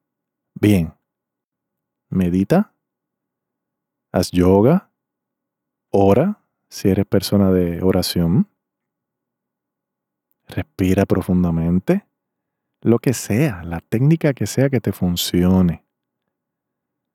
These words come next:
Pero lógralo, porque tu cordura y tu salud <laughs> depende de eso, para que dure muchos años, muchos años en salud, muchos años en tranquilidad, en prosperidad,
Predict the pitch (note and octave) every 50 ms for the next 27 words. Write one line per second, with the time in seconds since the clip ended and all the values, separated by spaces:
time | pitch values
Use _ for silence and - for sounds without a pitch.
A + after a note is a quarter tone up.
0 | _ _ _ _ _ _ - - - G2+ F#2 F2+ G2 G2 A#2 D3 C#3+ A#2+ F#2+ F2
1 | D#2 C#2+ C#2+ - _ _ - G2 - F#2 - - F#2 - - G#2 F#2+ F#2 F2+ F2
2 | E2+ - _ _ _ _ - - G#2+ G#2 G#2 G2+ B2+ D#3 E3 B2+ F#2+ F#2 A#2+ -
3 | _ _ _ _ _ _ _ _ _ _ _ _ _ _ _ _ _ _ _ _
4 | _ _ _ _ _ _ - A2+ - - G2+ - A2 A2 A2+ C3+ C3+ B2 A2 -
5 | - - - A#2+ - - - - - - _ - - _ _ _ _ _ _ _
6 | _ _ _ _ _ _ _ _ _ _ _ _ _ - C#3 B2 - - A2+ A2+
7 | A2+ A#2 B2 A#2+ A#2+ A#2 A2 G#2+ G#2+ G#2 - - E2+ F2 - _ _ - A2 A2
8 | G#2 A#2 A2 A2 A#2 C3 C3 C3 B2+ - B2 - - G#2+ G2+ G2+ F#2+ F2+ E2 F#2
9 | G2 F#2+ - G2+ - - F#2+ F#2 F#2+ F#2+ F#2 F#2 F2+ - - F2 F#2+ B2 E3+ G3
10 | D#3 G#2+ F#2 - - E2 - - F2+ F#2 F#2 F#2 F2 E2+ F#2 E2+ E2+ E2 D#2+ D#2+
11 | - _ _ _ _ _ _ _ - - F#2+ F2 - - D#2+ E2 D#2+ F2 A#2 C3+
12 | - B2 G2+ - - F2 E2 D#2+ D#2 D#2+ F#2+ E3 G#3 -